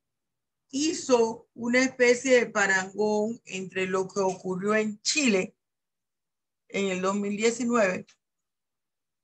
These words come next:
y lo que está ocurriendo ahorita en el dos mil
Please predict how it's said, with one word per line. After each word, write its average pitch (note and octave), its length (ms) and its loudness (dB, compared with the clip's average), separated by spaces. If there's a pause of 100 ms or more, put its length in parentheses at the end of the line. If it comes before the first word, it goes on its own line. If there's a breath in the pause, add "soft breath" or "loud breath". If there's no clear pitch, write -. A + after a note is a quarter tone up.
(180)
y D4 260 0
lo A#3 260 2
que G#3 520 0
está G#3 500 2
ocurriendo G#3+ 800 -2
ahorita F#3+ 800 -4 (1900)
en A#3 300 2
el G#3 180 0
dos F#3+ 220 0
mil G3+ 640 -2